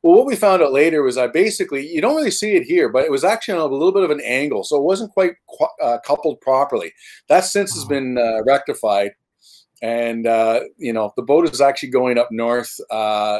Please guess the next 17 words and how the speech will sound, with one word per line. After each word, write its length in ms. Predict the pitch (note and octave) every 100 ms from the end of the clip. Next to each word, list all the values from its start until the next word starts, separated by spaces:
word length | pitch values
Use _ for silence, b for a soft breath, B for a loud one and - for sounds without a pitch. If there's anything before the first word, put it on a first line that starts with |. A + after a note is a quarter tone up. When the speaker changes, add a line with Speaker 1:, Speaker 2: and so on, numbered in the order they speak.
| B2+
Speaker 1:
over 340 | A#2 A#2 A#2 A2
this 240 | A2 -
next, 400 | A#2 A2+ - -
uh, 320 | A2 G#2+ G#2+
weekend. 580 | G#2 A#2+ - G#2+ F#2 E2+ B B B _
Um, 560 | G#2+ G#2 G#2 G#2 G#2 G#2 -
I'm 100 | A#2
still 320 | - D3 C#3+
debating 480 | C#3 A#2+ C3 B2+ B2
if 100 | A#2
I 200 | A2+ A2
should 420 | A2 - C3+ C3+
get 160 | B2+ A#2+
a 140 | B2
truck 300 | A2+ B2 A#2+
<laughs> 20 |
rental, 580 | B2 B2 - - D3+ B2+